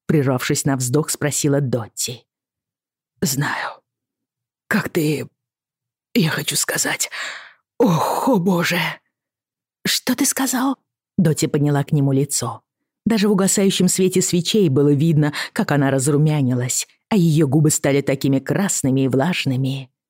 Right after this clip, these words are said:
«Я сказал, о боже!» Дотти счастливо улыбнулась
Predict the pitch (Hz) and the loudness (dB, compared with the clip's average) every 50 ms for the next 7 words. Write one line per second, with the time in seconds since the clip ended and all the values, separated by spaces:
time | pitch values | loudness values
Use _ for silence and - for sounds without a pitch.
0 | _ _ _ _ _ _ _ _ _ _ _ _ _ _ _ - 180 170 - - | _ _ _ _ _ _ _ _ _ _ _ _ _ _ _ -2 -2 0 0 -2
1 | - - - 165 - 123 135 147 - - _ _ _ - 160 170 147 135 147 127 | -2 -4 -4 -4 -2 -2 -2 -4 -4 -6 _ _ _ -4 -4 -4 -2 -4 -6 -6
2 | 127 - - - - - - - - - _ _ _ _ _ _ _ _ _ _ | -6 -6 -6 -4 -4 -4 -6 -6 -10 -14 _ _ _ _ _ _ _ _ _ _
3 | _ _ _ _ - 226 214 175 - 160 143 - - 147 143 - - - 131 135 | _ _ _ _ 0 2 2 2 0 -2 -2 -2 0 -2 -2 -2 -2 -2 0 0
4 | 131 127 131 135 139 151 139 147 175 180 165 160 - - - - | 2 2 2 0 0 0 0 0 0 0 -2 -2 -4 -6 -8 -10